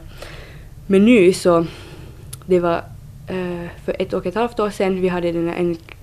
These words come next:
kurs om kritik, att skriva kritik och, ehm, litterär debatt. Och vi sk-, vi hade, det var bara en övning att vi skulle skriva om invandrar-,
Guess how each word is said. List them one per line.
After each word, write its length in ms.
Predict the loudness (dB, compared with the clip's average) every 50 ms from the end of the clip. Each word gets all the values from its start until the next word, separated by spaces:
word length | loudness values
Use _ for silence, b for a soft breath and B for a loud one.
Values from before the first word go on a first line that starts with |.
| -12 -2
kurs 240 | 2 2 2 2 2 0
om 160 | 0 0 -2
kritik, 760 | -2 -2 -4 -2 0 0 -2 -2 -4 -8 -10 -10 -10 -12 -12 -14
att 100 | -16 -14
skriva 260 | -8 -6 -4 -4 -4
kritik 560 | -2 -2 -2 -2 0 0 -2 -2 -2 -8 -8 -4
och, 320 | -4 -4 -4 -4 -6 -2 0
ehm, 260 | 0 2 0 -2 -4 -10 -16 B B B B B B B B B B B B B -20 -20 -20 -20 -20 -20 -20 -20 -20 -20 -18 -18 -18 -18 -18 -20 -14 -8
litterär 580 | -4 -2 -2 0 2 2 2 4 4 2 2 2
debatt. 680 | 2 0 0 0 0 -2 -4 -8 -14 -14 -14 -12 -8 -6
Och 160 | -6 -4 -4
vi 40 | -4
sk-, 200 | -6 -6 -6 -4
vi 60 | -2
hade, 360 | -2 -2 0 0 -2 -2 -2
det 200 | -2 0 2 2
var 120 | 4 4 4
bara 180 | 4 2 2
en 120 | 0 -2 0
övning 400 | -2 -2 -4 -4 -8 -8 -8 -8
att 140 | -10 -10
vi 60 | -12 -14
skulle 140 | -14 -14
skriva 260 | -8 -4 -2 -2 0 0
om 300 | 0 0 -2 -2 -4 -4
invandrar-, 640 | -4 -4 -4 -4 -6 -6 -6 -6 -4 -4 -6 -6